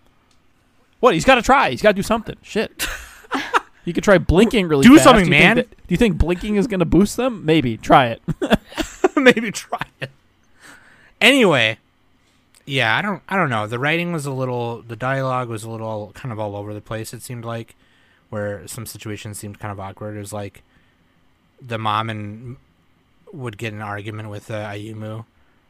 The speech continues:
Speaker 2: and she'd be like, you know, "Stop being a, a bitch," or whatever. And then Ayumu would just be like, it would be, like, a long pause, and she'd be like, "Well,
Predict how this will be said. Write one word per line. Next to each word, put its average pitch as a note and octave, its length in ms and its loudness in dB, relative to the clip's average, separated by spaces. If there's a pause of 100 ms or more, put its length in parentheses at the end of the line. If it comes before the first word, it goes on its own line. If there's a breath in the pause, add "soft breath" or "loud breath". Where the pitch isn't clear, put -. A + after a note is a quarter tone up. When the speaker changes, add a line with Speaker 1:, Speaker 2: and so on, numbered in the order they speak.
(720)
Speaker 2:
and A#2+ 160 -12
she'd A#2+ 200 -10
be B2+ 140 -4
like, A2+ 360 -6 (280)
you C#3+ 100 -10
know, B2 140 -4
"Stop G3 260 2
being G#3+ 180 0
a, D#3 280 2 (280)
a C3+ 80 -8
bitch," B2 340 -2
or B2 80 -4
whatever. G#2+ 300 -4
And B2 200 -10
then C3 100 -4
Ayumu B2+ 340 -2
would B2 100 -6
just A#2+ 140 -10
be B2+ 60 -4
like, A2+ 300 -6 (640)
it E3+ 40 -8
would C#3 100 -4
be, D3+ 100 2
like, D3 120 -2
a C#3+ 40 -4
long B2+ 260 -2
pause, A#2 240 -2
and G#2+ 100 -12
she'd A#2+ 160 -8
be B2 80 -2
like, A2+ 220 -4 (720)
"Well, A3+ 460 8